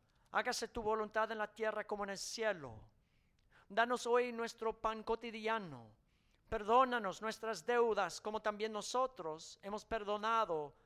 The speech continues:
a nuestros deudores. Y no nos dejes caer en tentación, sino líbranos del maligno." Jesus says, "This then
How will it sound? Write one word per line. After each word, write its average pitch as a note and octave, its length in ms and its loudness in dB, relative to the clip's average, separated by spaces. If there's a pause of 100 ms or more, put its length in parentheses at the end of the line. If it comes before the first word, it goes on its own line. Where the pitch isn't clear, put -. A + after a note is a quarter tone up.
(180)
a F3+ 140 0
nuestros F3+ 460 -6
deudores. E3 800 0 (800)
Y A3 140 -4
no A#3 220 4
nos C#4+ 360 2
dejes B3 560 -4 (100)
caer G#3+ 320 0
en A#3 140 -4
tentación, A3+ 1080 -2 (140)
sino B3 340 0
líbranos G#3+ 640 -4
del G3+ 240 -4 (300)
maligno." D3+ 800 -10 (920)
Jesus F#3+ 400 -6
says, F3 360 -2
"This E3+ 260 -6
then F3 400 -4